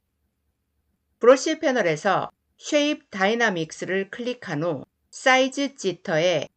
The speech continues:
육십 퍼센트, 앵글 지터의 사십 퍼센트를 각각 입력하고 엔터를 누릅니다. 브러쉬 패널에서 스케러링을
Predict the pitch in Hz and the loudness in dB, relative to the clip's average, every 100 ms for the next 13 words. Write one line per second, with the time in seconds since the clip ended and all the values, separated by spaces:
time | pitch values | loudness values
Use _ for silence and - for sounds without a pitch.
0 | _ - 196 214 - 233 233 - 165 160 | _ -8 -4 -4 -6 -10 -10 -10 -8 -8
1 | 131 - 160 - _ _ _ _ - 180 | -10 -8 -8 -8 _ _ _ _ -2 0
2 | 220 226 254 254 - 170 - 165 147 170 | 0 0 0 -2 -4 -8 -8 -6 -2 0
3 | 127 - _ _ - 247 254 - 262 - | -2 -10 _ _ -6 -4 -4 -4 -6 -6
4 | 202 180 143 - 160 170 113 _ _ _ | -8 -6 -10 -8 -2 0 -2 _ _ _
5 | _ _ 170 165 - 190 202 _ _ - | _ _ -8 -8 -2 -2 -2 _ _ -8
6 | 165 165 190 190 165 147 170 135 - _ | -6 -4 -6 -6 -12 -6 -2 -2 -6 _
7 | _ _ _ - 160 165 160 151 233 - | _ _ _ -4 -4 -4 -6 0 0 0
8 | 165 175 139 131 107 - - _ _ _ | -4 -4 -6 -4 -4 -4 -8 _ _ _
9 | _ _ _ _ _ _ _ _ _ _ | _ _ _ _ _ _ _ _ _ _
10 | - 262 285 320 311 302 247 180 160 196 | 4 4 4 -4 -2 -2 0 -2 0 0
11 | 160 - _ _ - - - 311 294 226 | 0 -2 _ _ -18 -16 -2 2 2 2
12 | 185 175 190 - | -2 -4 -4 -6